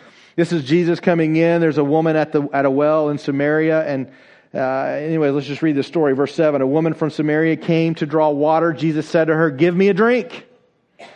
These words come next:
For his disciples had gone away into the city to buy food, and the Samaritan woman said to him, 'How is it that you, a Jew, ask for a drink from me, a woman of Samaria?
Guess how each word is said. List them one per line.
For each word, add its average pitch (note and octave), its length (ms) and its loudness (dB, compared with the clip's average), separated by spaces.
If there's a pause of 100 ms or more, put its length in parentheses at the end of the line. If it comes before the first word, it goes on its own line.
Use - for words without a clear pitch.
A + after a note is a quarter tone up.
(140)
For D#3+ 120 4
his D3 80 -2
disciples F3 480 0
had F3 120 0
gone F3+ 200 4
away F#3+ 340 2
into F3 140 0
the E3+ 80 2
city G3 260 0
to E3+ 80 0
buy E3+ 220 2
food, G3+ 400 0
and E3 100 0
the D#3+ 60 2
Samaritan F3 480 0
woman F#3 260 0
said F3+ 220 0
to F#3 40 0
him, D#3+ 280 0 (180)
'How G3 280 2
is G3+ 100 2
it G3+ 100 0
that F#3+ 220 0
you, G#3 140 2
a G#3 40 2
Jew, F#3+ 300 0
ask F#3+ 240 -2
for G#3 100 2
a F#3+ 60 4
drink G3 320 -2
from G3+ 240 0
me, A#3 180 2
a G3+ 80 2
woman F#3 280 0
of F3+ 100 -2
Samaria? G3 680 0